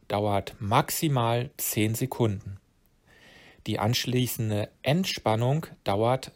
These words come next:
dreißig Sekunden. Das Verhältnis von Anspannung zu Entspannung beträgt also eins zu drei. Achte in der Anspannungsphase darauf, dass du deine Muskeln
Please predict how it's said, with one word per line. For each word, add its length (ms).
dreißig 500
Sekunden. 640
Das 160
Verhältnis 680
von 320
Anspannung 680
zu 300
Entspannung 680
beträgt 480
also 460
eins 460
zu 180
drei. 400
Achte 340
in 340
der 300
Anspannungsphase 960
darauf, 560
dass 200
du 100
deine 260
Muskeln 600